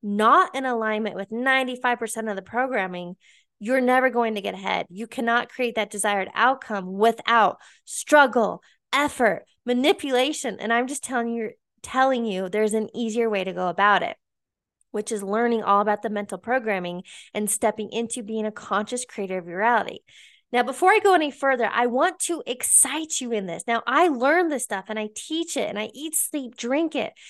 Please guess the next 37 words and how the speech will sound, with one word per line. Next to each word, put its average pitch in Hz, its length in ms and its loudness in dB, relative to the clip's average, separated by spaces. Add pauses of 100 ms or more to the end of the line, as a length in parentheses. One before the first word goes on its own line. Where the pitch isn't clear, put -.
(280)
because 262 340 0
I 254 120 6
love 240 360 4
it 277 80 2
and 226 100 -4
I 226 80 -2
have 247 260 -6
so 269 220 2
much 254 300 -2
fun 277 240 2
with 262 120 -4
it. - 220 -6 (340)
And 233 140 0
I 254 160 4
do 277 180 0
all 277 200 8
kinds 285 420 -2
of 285 120 -4
experiments, 247 920 -2
testing 254 580 -8
my, 180 200 -8 (280)
my 220 140 -2
mindset 240 680 0
and 208 240 -6
neuroscience 269 600 0
and 226 100 -8
understanding 262 680 -4
all 214 160 0
of 185 80 -10
this. - 340 -2 (560)
And 254 260 2
the 247 100 2
fact 277 360 0
that 294 140 0
I, 247 200 0
I've 226 220 -4
created 247 640 -2